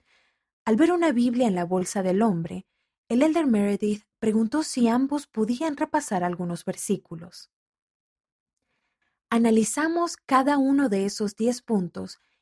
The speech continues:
y fuimos a Crónicas, a Santiago y al libro de Apocalipsis y Corintios",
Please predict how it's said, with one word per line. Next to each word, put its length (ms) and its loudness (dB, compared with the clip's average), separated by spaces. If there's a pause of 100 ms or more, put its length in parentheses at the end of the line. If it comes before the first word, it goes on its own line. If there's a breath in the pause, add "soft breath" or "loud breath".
(140)
y 80 -4
fuimos 420 -2
a 80 -6
Crónicas, 840 -2
a 80 -4
Santiago 760 -2 (280 soft breath)
y 120 0
al 200 2
libro 320 0
de 120 2
Apocalipsis 1000 -2 (100)
y 120 -4
Corintios", 840 -2